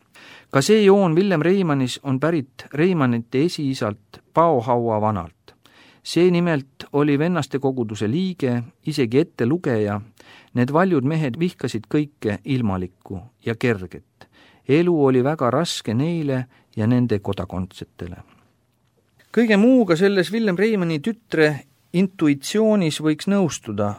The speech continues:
ainult et Reimann oleks elu pidanud raskeks hädaorus rändamiseks, sellega ei tahaks olla nõus. Reimann armastas maailma, inimkonda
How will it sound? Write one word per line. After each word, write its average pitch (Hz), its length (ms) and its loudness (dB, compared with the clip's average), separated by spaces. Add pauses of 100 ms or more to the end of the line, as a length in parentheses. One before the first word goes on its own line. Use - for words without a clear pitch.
ainult 175 480 2
et - 360 -2 (160)
Reimann 160 560 0 (200)
oleks 147 300 -4
elu 180 220 0
pidanud 147 560 -4 (220)
raskeks 165 520 -4
hädaorus 131 540 -2
rändamiseks, 104 720 -4 (260)
sellega 151 540 0
ei 110 80 0
tahaks 123 320 -6
olla 104 260 -2
nõus. 92 400 -10 (600)
Reimann 165 400 2
armastas 131 460 0
maailma, 98 540 -6 (300)
inimkonda 147 760 0